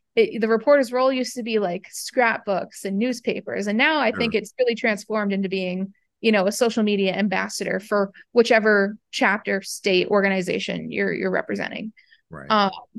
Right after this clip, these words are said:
Speaker 1: so always have student involvement. Like, this year, I noticed a huge s-, shift in social media from many different states.
Speaker 2: Mm-hmm.
Speaker 1: And the states that, like, really stood out to me,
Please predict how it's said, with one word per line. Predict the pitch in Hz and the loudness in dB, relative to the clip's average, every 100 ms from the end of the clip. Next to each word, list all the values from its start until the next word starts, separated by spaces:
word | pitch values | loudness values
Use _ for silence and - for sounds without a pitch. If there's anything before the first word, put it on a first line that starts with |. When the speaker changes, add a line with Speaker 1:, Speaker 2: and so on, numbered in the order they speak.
| - - 233 | -16 -12 -10
Speaker 1:
so | 220 - 247 226 214 208 208 208 - | -8 0 4 6 4 2 -2 -4 2
always | 254 285 247 220 | 4 4 0 -2
have | 220 214 | -2 -2
student | - 214 214 | -4 -2 -2
involvement. | 190 185 190 185 | -2 -2 -2 -4
Like, | 185 180 185 _ _ _ - | -2 -4 -6 _ _ _ 2
this | 262 269 | 4 4
year, | 247 254 240 240 | 2 4 4 2
I | - 220 240 | 0 0 2
noticed | 240 240 247 240 - | 2 4 4 0 -6
a | 220 | -8
huge | 208 - 226 226 - - | -6 -2 -2 -2 -6 -4
s-, | - - | -4 -4
shift | - 220 214 | 0 0 2
in | 226 | 0
social | 214 214 208 | 2 0 -2
media | 208 185 196 | 0 2 2
from | 214 202 202 | 2 2 2
many | 185 190 | 2 0
different | 208 214 220 | -2 -4 -6
states. | - 180 208 - - - - - _ _ - | -6 -2 -2 -2 -12 -14 -20 -20 _ _ -8
Speaker 2:
Mm-hmm. | 98 | 0
Speaker 1:
And | 226 220 | 4 4
the | 208 | 2
states | - - 240 240 - | -4 2 2 2 2
that, | 240 220 - - | 4 4 0 0
like, | 196 196 | 0 2
really | 220 240 247 | 0 2 0
stood | - 220 | -2 -2
out | 190 190 | -2 -4
to | - | -6
me, | 294 330 339 | -4 -4 -8